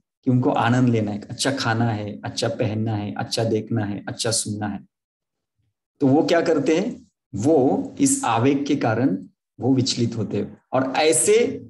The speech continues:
भौतिकवादी अगर भक्त रहेगा कि जो इन इंद्रियों के आवेगों को नियंत्रित नहीं कर रहे, विशेष करके भोजन, जो आहार, जो पांच इंद्रियों का आहार के बारे में हम यहाँ पे चर्चा कर रहे हैं,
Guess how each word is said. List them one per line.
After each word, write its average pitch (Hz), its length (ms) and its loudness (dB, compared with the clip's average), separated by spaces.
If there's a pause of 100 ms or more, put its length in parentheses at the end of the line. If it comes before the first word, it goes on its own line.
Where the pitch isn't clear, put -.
भौतिकवादी 151 800 4
अगर 180 200 4
भक्त 135 400 0
रहेगा 120 540 2 (760)
कि 139 60 4
जो 180 340 4
इन 190 380 2 (360)
इंद्रियों 196 520 4
के 233 140 2
आवेगों 156 720 2
को 185 180 4
नियंत्रित 147 560 2
नहीं 139 220 4
कर 131 140 2
रहे, 117 80 2
विशेष 123 260 0
करके 147 280 0
भोजन, 120 440 2
जो 123 180 0
आहार, 120 520 -2 (280)
जो 135 60 2
पांच 135 420 2
इंद्रियों 147 300 6
का 139 100 2
आहार 123 360 2
के 135 100 0
बारे 120 240 2
में 123 80 4
हम 123 120 4
यहाँ 110 180 -2
पे 113 100 -10
चर्चा 104 340 -4
कर 107 180 -10
रहे 101 160 -14
हैं, 98 340 -6